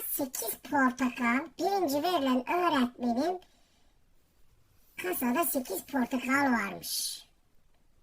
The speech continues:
İkinci verilen portakalların dört katı kadar elma vardır. Dört katı kadar da elma varmış.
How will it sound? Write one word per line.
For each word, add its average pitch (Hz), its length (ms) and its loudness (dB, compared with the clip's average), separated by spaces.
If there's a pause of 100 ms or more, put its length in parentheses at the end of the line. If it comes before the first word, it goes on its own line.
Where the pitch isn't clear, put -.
(600)
İkinci 294 380 -2
verilen 320 580 4 (300)
portakalların 370 1000 2
dört 453 400 2
katı - 420 -4
kadar 277 480 2 (760)
elma 240 480 4
vardır. 339 500 8 (920)
Dört 254 300 -4
katı 262 340 -6
kadar 226 460 -2
da 349 180 2 (500)
elma 247 420 4
varmış. 254 800 2